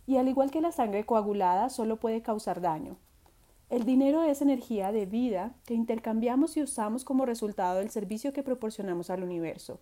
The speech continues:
Para que continuemos recibiéndolo, debemos mantenerlo en circulación.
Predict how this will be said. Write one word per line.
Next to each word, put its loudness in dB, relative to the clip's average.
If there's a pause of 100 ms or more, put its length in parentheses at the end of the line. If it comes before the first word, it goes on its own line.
(640)
Para 0
que -12
continuemos 0
recibiéndolo, 2
debemos 0
mantenerlo 2
en 0
circulación. -4